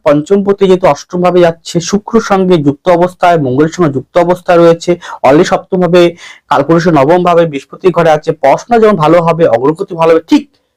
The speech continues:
কিন্তু এটাও ঠিক কোনো ভুল সঙ্গ দোষ, বন্ধুপ্রীতি, প্রেমপ্রীতি, বাজে সঙ্গ দোষ, বাজে নেশা, সেটার জন্যও কিন্তু সমস্যার একটা জন্য পিতামাতা কিন্তু সমস্যায় পড়তে পারেন বা চিন্তাগ্রস্ত হতে পারেন, সেটাও কিন্তু শো করছে।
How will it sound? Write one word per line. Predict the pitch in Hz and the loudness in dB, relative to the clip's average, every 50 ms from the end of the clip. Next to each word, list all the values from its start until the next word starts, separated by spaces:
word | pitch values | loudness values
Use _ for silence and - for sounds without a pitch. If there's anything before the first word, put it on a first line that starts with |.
| _ _ | _ _
কিন্তু | - 269 269 262 269 160 | 0 0 2 2 2 2
এটাও | 127 135 - 202 208 214 208 208 | 0 0 0 0 0 0 0 -2
ঠিক | - 214 202 - _ _ _ _ _ | -2 -2 -2 -2 _ _ _ _ _
কোনো | - 190 185 185 170 | -2 0 2 2 0
ভুল | 139 127 143 170 185 | 0 0 0 0 0
সঙ্গ | 180 - 175 165 165 165 165 165 | 0 -2 0 0 0 2 2 2
দোষ, | 165 160 165 160 160 165 160 _ | 2 4 4 2 2 2 0 _
বন্ধুপ্রীতি, | - 123 123 135 143 165 180 - - 165 - - 165 160 160 | 0 0 2 2 2 2 0 0 -4 -8 -2 0 0 0 0
প্রেমপ্রীতি, | - 143 147 160 180 180 - 180 170 165 - 160 160 160 156 156 - - - _ - | 2 2 2 2 0 -2 -4 -4 -4 -2 0 2 4 4 2 0 -2 -8 -20 _ -4
বাজে | 110 - 110 117 139 151 | -2 0 0 0 0 -2
সঙ্গ | 151 - 165 165 165 156 160 | 0 0 0 0 2 2 2
দোষ, | 156 160 160 156 - - - | 2 2 0 0 -2 -6 -6
বাজে | - - 110 117 147 170 | -2 -2 -2 0 0 2
নেশা, | 170 170 160 160 - 170 160 160 156 156 - - _ _ | 2 2 0 0 0 0 2 2 2 0 -6 -18 _ _
সেটার | _ - - 151 151 151 139 117 | _ -6 -4 -2 0 0 -2 -2
জন্যও | - 117 113 113 147 196 254 269 | -4 -4 -2 0 0 2 2 0
কিন্তু | 277 254 220 208 202 | 0 0 -2 -2 -2
সমস্যার | - - 117 110 113 110 - - - - 123 117 117 | -2 -4 -4 -4 -4 -6 -8 -6 -4 -2 0 0 0
একটা | 107 - _ _ - 190 226 277 320 311 - - - - - _ 113 - | -2 -4 _ _ -2 0 0 0 0 -2 -8 -20 -20 -20 -20 _ -6 -2
জন্য | 131 123 123 147 190 208 | -2 0 0 0 -2 -2
পিতামাতা | - - 190 - 254 240 214 175 151 - 113 110 | -2 -6 -4 -2 0 0 2 0 0 -2 -2 -6
কিন্তু | - - - 98 101 - 190 | -6 -6 -8 -8 -6 -4 -4
সমস্যায় | 202 - 107 98 101 101 - - 208 - - | -4 -4 -4 -4 -6 -4 -4 -4 -6 -4 -4
পড়তে | 131 110 - - 101 | -6 -6 -4 -6 -8
পারেন | 92 - 92 - 95 120 170 202 196 - - _ _ _ - | -6 -2 -2 -2 0 2 2 2 0 -2 -6 _ _ _ -4
বা | 214 | -4
চিন্তাগ্রস্ত | 208 214 - 143 123 117 131 123 120 123 123 _ - | -4 -2 -2 -4 -2 -2 -4 -4 -4 -6 -8 _ -6
হতে | - 151 127 117 - 117 | -4 -4 -4 -4 -4 -4
পারেন, | 113 - - 101 101 127 175 185 156 - - _ _ _ _ _ _ | -4 -2 -2 0 2 2 2 2 0 -2 -6 _ _ _ _ _ _
সেটাও | - - - - - | -10 -4 0 0 0
কিন্তু | - - 135 127 147 | 0 -2 -4 -4 -4
শো | 151 - 285 | -2 -2 -2
করছে। | 294 285 226 160 - - - 220 - | 0 0 -2 -4 -4 -6 -12 -12 -12